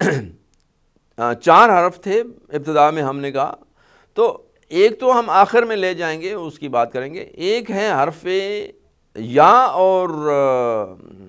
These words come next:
وہ جو الف ہے اس کو ہم نے بیان کر لیا، <clears throat> اور واو، یا اور واو بہت زیادہ استعمال ہو گئے، وہ، آ، زکوٰۃ صلاۃ میں بھی، آ، ہم نے اس کو بیان کر دیا۔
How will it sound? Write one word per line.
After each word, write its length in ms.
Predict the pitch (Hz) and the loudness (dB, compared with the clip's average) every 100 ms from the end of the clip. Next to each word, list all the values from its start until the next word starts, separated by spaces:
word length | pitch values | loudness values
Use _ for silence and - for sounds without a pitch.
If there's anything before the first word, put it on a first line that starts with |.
| 85 73 _ _ | -20 _ _ _
وہ 260 | 117 123 131 | -12 -8 -8
جو 440 | 135 131 123 113 98 82 _ _ _ _ - | -6 -4 -4 -8 -12 -20 _ _ _ _ -2
الف 340 | 131 190 170 | 0 2 0
ہے 120 | 160 185 | 0 -2
اس 260 | 175 160 | -4 -8
کو 200 | 180 175 | 0 0
ہم 100 | 165 | 0
نے 280 | 147 147 180 - _ 107 | -4 -6 -6 -12 _ -2
بیان 260 | 113 127 | 0 0
کر 140 | 156 151 | 0 0
لیا، 360 | 131 107 123 - - 226 - 220 214 | 0 -2 -4 -10 -8 -8 0 0 0
<clears throat> 500 | 131 87 _ _ - | -4 -12 _ _ -4
اور 280 | 117 123 120 - _ 113 | 0 0 -2 -12 _ 2
واو، 460 | 156 180 143 85 73 _ | 6 8 6 2 -18 _
یا 160 | 101 131 | 2 6
اور 260 | 160 139 | 6 4
واو 300 | 120 135 147 | 2 4 4
بہت 340 | 147 117 143 165 | 2 0 0 2
زیادہ 200 | 135 127 | 0 0
استعمال 460 | 120 - 107 107 | -4 -6 -6 -6
ہو 200 | 101 107 | -6 -10
گئے، 200 | 113 147 | -8 -10
وہ، 340 | 131 131 151 160 _ _ - | -8 -6 -4 -6 _ _ -10
آ، 280 | 101 101 92 | -6 -4 -4
زکوٰۃ 380 | 110 120 120 117 | -6 0 0 0
صلاۃ 260 | 117 113 113 | -2 -2 -2
میں 120 | 117 117 | -6 -14
بھی، 220 | 139 156 _ _ - | -14 -16 _ _ -14
آ، 520 | 95 92 90 71 95 | -10 -8 -10 -12 -10
ہم 120 | 113 | -8
نے 240 | 127 139 147 | -8 -8 -12
اس 180 | 107 | -16
کو 300 | - 123 135 - | -10 -10 -10 -10
بیان 280 | 110 110 117 | -6 -6 -4
کر 180 | 127 110 | -6 -6
دیا۔ 260 | 85 65 | -10 -14